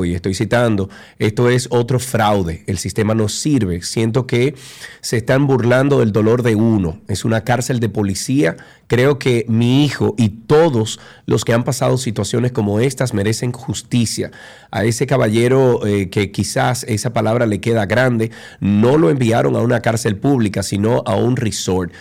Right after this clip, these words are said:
una cárcel donde tienen todos los privilegios y los fines de semana, eh, puede ver a su familia incluso.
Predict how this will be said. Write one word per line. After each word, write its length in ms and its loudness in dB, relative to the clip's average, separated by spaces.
una 220 0
cárcel 400 0
donde 680 0
tienen 460 0
todos 240 2
los 120 2
privilegios 760 0
y 20 -2
los 160 -4
fines 240 0
de 80 0
semana, 400 0
eh, 240 -2
puede 540 2
ver 240 2
a 20 -2
su 140 -4
familia 420 0
incluso. 500 -4